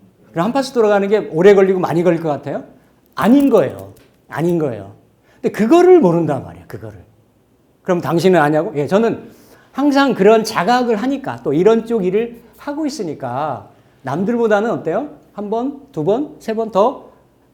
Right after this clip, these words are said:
아, 인지를 하고 생각을 한단 말이죠. 자꾸 그 갭을,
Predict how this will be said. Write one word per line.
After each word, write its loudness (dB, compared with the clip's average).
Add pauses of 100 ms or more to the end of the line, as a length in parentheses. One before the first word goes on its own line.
(300)
아, -16
인지를 2
하고 2
생각을 -2
한단 -4
말이죠. -10
자꾸 -6
그 -2
갭을, 6